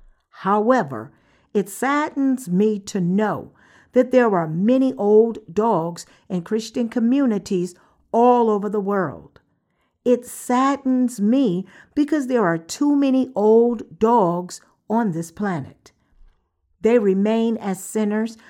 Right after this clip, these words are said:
because they do not want to be taught the gospel of the water and the Spirit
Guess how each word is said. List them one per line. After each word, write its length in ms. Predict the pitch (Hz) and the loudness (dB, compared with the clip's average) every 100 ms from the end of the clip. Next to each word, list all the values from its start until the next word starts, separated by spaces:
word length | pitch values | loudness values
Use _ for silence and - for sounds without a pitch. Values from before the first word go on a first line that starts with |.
| - | -12
because 340 | - 269 277 262 | -6 -2 -2 2
they 140 | 233 | 0
do 400 | 180 156 214 269 | 0 -4 2 4
not 320 | 285 294 294 | 4 2 -2
want 500 | 208 226 262 185 165 _ _ _ | -6 -4 -2 -2 -4 _ _ _
to 120 | - 202 | -4 -2
be 180 | 202 | -2
taught 520 | 185 - 254 240 - - | -6 -6 -2 -2 -2 -6
the 80 | |
gospel 500 | 180 202 220 - 220 | -4 -4 -4 -4 -4
of 80 | 233 | -4
the 80 | 190 | -4
water 480 | 170 202 247 269 - | -4 -2 -2 -4 -6
and 340 | 185 214 247 | -6 -2 -2
the 80 | 269 | -2
Spirit 680 | 277 - - 185 147 - | -8 -8 -2 -2 -4 -12